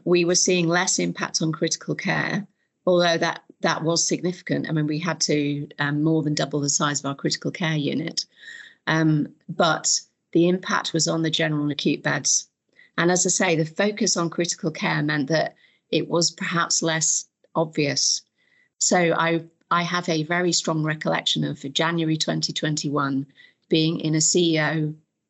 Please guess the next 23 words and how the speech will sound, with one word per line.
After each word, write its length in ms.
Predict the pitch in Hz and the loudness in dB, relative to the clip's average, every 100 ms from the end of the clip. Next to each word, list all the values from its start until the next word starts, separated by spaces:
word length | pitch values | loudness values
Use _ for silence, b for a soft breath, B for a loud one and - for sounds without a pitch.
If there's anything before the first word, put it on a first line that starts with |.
| - | -2
provider 400 | 160 160 151 151 | 2 2 2 0
collaborative 580 | - 156 151 156 151 156 | 0 -2 -2 -2 -2 0
meeting, 580 | 156 156 143 143 156 b b b _ | 0 0 0 0 -2 b b b _
um, 460 | 156 156 156 151 147 - - | -2 0 0 -2 -4 -10 -2
and 360 | 170 160 151 151 - _ _ | 2 2 2 0 -2 _ _
somebody 540 | - 185 170 156 156 147 | -2 2 2 2 2 2
was 360 | 151 139 - - _ _ _ _ | 0 0 -2 -8 _ _ _ _
basically 500 | - 160 156 147 156 | 0 2 2 0 -2
giving 340 | 151 160 156 147 | 0 0 2 0
a 40 | |
briefing 460 | 143 160 156 143 135 | 2 0 2 0 0
on 160 | 147 | 0
what 180 | 151 160 | 0 0
we 80 | 160 | 2
needed 280 | 160 156 139 | 2 0 -4
to 80 | 160 | -6
prepare 480 | 151 - 165 156 | -8 -2 0 0
for 380 | 160 143 139 139 B B _ | -2 0 0 -2 B B _
in 160 | 160 | 2
terms 380 | 147 160 151 147 | 2 2 2 2
of 140 | 151 - | -2 -2
this 280 | 151 - | 0 0
wave, 540 | 175 156 151 147 147 | 0 0 2 0 -2